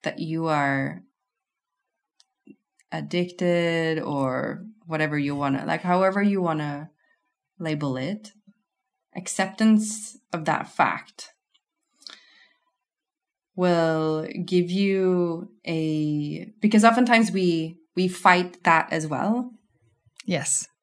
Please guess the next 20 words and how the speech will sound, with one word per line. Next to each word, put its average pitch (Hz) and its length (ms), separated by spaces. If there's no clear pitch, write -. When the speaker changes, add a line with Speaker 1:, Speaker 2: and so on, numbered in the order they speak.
Speaker 1:
We 180 260
don't 175 420
want 190 360
to 180 200
admit 165 440
to 185 100
ourselves, 160 1000
and 175 140
that 185 180
keeps 208 360
us 185 120
in 165 180
that 151 260
really 175 560
addictive 156 460
energy 151 460
as 139 140
well, 135 360
because 139 640
then 151 580